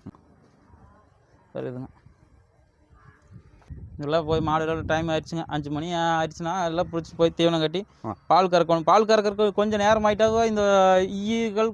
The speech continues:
Speaker 1: கொசுக்கள் எல்லாம் வந்துருங்க. அப்புறம் மாடு பால் கறக்கும் போது கால் ஆடிட்டே இருக்குமுங்க. அதனால கொஞ்சம் டைம் ஆகிறதுக்கு முன்னாடியே பால் கறந்துடணுங்க. பால் கறந்துட்டா எந்த பிரச்சனையும் இல்லைங்க. கொஞ்சம் கால் ஆட்டாதுங்க.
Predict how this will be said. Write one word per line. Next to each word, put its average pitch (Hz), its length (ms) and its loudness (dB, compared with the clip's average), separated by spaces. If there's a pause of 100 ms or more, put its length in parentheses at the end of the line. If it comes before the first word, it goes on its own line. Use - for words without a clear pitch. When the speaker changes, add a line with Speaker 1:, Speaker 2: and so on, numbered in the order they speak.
Speaker 1:
கொசுக்கள் 208 360 -2
எல்லாம் 208 240 2
வந்துருங்க. 180 320 -4 (400)
அப்புறம் 196 320 0
மாடு 208 300 4
பால் 214 240 4
கறக்கும் 208 260 2
போது 220 140 -2
கால் 214 240 4
ஆடிட்டே 202 420 4
இருக்குமுங்க. 165 300 -8 (420)
அதனால 208 320 2
கொஞ்சம் 240 520 4 (480)
டைம் 240 260 4
ஆகிறதுக்கு 226 280 4
முன்னாடியே 233 460 4
பால் 214 280 4
கறந்துடணுங்க. 196 520 2 (540)
பால் 196 180 4
கறந்துட்டா 202 400 2
எந்த 208 180 0
பிரச்சனையும் 196 400 -4
இல்லைங்க. 185 240 -4
கொஞ்சம் 185 220 -4
கால் 185 200 4
ஆட்டாதுங்க. 175 440 2